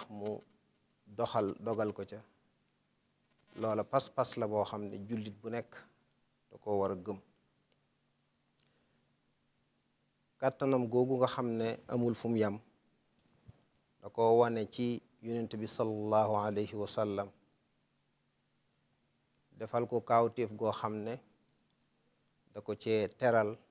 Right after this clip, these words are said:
wane ci ak màggam, te mooy rañaane ko Makka, yóbbu ko Baytul Maqdis ci genn guddi,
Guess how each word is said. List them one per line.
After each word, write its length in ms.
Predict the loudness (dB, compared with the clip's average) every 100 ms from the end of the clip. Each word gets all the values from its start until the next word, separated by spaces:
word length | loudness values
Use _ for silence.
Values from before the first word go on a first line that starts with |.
| _ _ _ _
wane 320 | -8 -6 -6 -8
ci 120 | -4
ak 180 | -4 -4
màggam, 540 | -4 -4 -2 -4 -4 -12 _ _ _ _ _ _ _ _ _ _ _ _ _ -14
te 40 | -8
mooy 400 | -6 -4 -4 -8 -14 _ _ _ _ _ _ _ _ -10
rañaane 600 | -4 -2 0 0 -2 -4
ko 260 | -6 -8 -10 _ _ _ _ _ _ _ _ _
Makka, 540 | -12 -10 -10 _ -4 -4 _ _ _ _ _ _ _ _ _ _ -12
yóbbu 320 | -6 -6 -6 -4
ko 340 | 0 2 0 -6 _
Baytul 380 | -10 -10 -8 -10
Maqdis 460 | -8 -10 -8 -8 -8 -12 -18 _ _ _ _ _ _ _ _ _ _ _ _ _ _ _ _ _ _ _ _ _ _ _ _
ci 80 | -4
genn 240 | 0 2 0 -2
guddi, 400 | -4 -4 -8